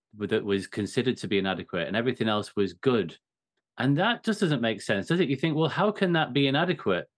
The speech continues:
if everything else is good? How can inadequate leaders be leading a school that is good in all these other ways?" That doesn't make sense. And so it doesn't make sense, but the actual, the, the word, and there was an interesting thing in the interview with,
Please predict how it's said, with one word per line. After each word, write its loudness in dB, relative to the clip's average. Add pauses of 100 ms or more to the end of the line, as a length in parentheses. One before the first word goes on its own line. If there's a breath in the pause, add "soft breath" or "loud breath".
(180)
if -4 (320)
everything 2
else 0
is 2
good? 2
How 2
can 2
inadequate 0
leaders 2
be 2
leading 2
a -2
school 0
that 0
is -8 (100)
good 2
in 2
all 0
these -2
other 2
ways?" 0
That -4
doesn't -2
make -4
sense. -4 (520 soft breath)
And -2
so 4
it 0
doesn't 0 (580)
make 0
sense, 0
but -2
the 4
actual, -2
the, 0
the 0
word, 4
and 0
there 4
was 2
an 4
interesting 2
thing 2
in 4
the 4
interview 2
with, 2